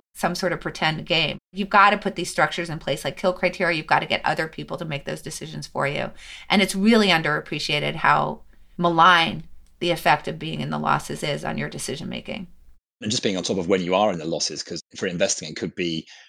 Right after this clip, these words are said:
Speaker 2: for an individual stock, an individual manager, it could be versus a benchmark, versus the year, versus the high water mark, versus your performance fee, versus where you bought it, versus start of the year. You know,
Speaker 1: By the way,
Speaker 2: there's so
Speaker 1: I
Speaker 2: many
Speaker 1: love
Speaker 2: things.
Speaker 1: what you said there about the high water mark,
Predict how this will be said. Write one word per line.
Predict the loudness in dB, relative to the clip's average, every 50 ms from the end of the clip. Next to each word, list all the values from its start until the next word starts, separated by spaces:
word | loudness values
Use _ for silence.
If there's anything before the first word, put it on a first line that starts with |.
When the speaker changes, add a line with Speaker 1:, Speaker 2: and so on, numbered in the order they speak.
| _ _ _ -8
Speaker 2:
for | -6 -4
an |
individual | -2 -2 -2 -2 -2 -4 -2 -2
stock, | 0 4 6 6 6 4 4
an | -2
individual | -6 -8 -8 -8 -8 -4
manager, | -4 -2 -2 -2 -2 -2 -4
it | -4 -4
could | -6 -6
be | -6 -2
versus | 0 2 2 2 0
a | 0 -2
benchmark, | -2 0 0 -2 -2 0 0 -2 -2
versus | -2 -4 -4 -4 -4
the | -4 -4
year, | 0 0 2 2 2 0
versus | 0 0 -2 -2 -2 -2
the | -2
high | 0 0 2
water | 2 2 0 0
mark, | 0 2 2 2 0 0 -4
versus | -8 -8 -6 -6
your | -6 -8
performance | -10 -8 -6 -4 -2 0 0 0
fee, | 2 2 0 0 0 -2 -2
versus | -2 -4 -4 -4 -2 -2
where | -2 -2
you | -2 -2
bought | -2 0 2 2 2
it, | 2 0 -2 -8 _ -12 -12 -12 -12 -14 -16 _
versus | -2 0 2 4 4 4
start | 4 4 4
of | 4 2
the | 2 2
year. | 4 4
You | 6 6
know, | 6
Speaker 1:
By | 6
the | 8 8
way, | 6
Speaker 2:
there's | 8
so | 8 8
Speaker 1:
I |
Speaker 2:
many | 6 8 8
Speaker 1:
love | 8 8 8
Speaker 2:
things. | 6 4
Speaker 1:
what | 2 2 2
you | 0
said | 0 2 2 2 4 4
there | 4 4 4
about | 4 2 2 2
the | 2
high | 2 2 2 2
water | 4 4 2 2 2 0
mark, | -2 -2 -4 -4 -6 -10 -16